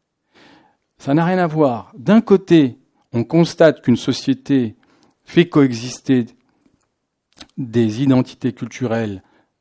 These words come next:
particulières. De l'autre, la doctrine multiculturaliste légitime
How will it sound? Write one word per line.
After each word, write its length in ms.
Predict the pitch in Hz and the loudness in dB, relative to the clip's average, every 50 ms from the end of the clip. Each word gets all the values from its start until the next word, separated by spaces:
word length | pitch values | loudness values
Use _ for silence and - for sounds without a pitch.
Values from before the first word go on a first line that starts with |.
| _ _ | _ _
particulières. 840 | - 120 - - - 117 - - - 113 110 110 117 139 170 175 156 _ _ _ _ _ _ - | -10 -10 -10 -10 -14 -14 -14 -14 -10 -8 -8 -6 -6 -8 -10 -14 -16 _ _ _ _ _ _ -14
De 180 | 120 110 147 | -6 -2 0
l'autre, 540 | 151 151 139 143 151 180 - - - - _ _ _ _ _ _ _ _ _ _ _ _ _ _ _ _ _ _ - | 0 2 0 -2 -2 -6 -14 -16 -20 -20 _ _ _ _ _ _ _ _ _ _ _ _ _ _ _ _ _ _ -12
la 100 | 107 104 | -10 -6
doctrine 540 | 104 135 151 - - - 135 127 120 117 - | -4 -4 -4 -4 -4 0 2 2 4 2 0
multiculturaliste 1300 | - - - 131 - - - - 131 123 - - 127 - - 120 - - 117 104 107 139 170 165 - _ _ _ _ _ _ _ _ _ _ _ _ _ _ _ _ _ _ _ _ - | -2 -6 -8 -8 -8 -8 -6 -6 -6 -6 -8 -12 -16 -14 -14 -12 -10 -8 -8 -6 -6 -6 -8 -8 -12 _ _ _ _ _ _ _ _ _ _ _ _ _ _ _ _ _ _ _ _ -4
légitime 760 | 131 151 190 220 165 143 156 - - - 147 175 202 165 | 0 2 4 4 2 2 -2 -6 -4 -2 0 0 0 -2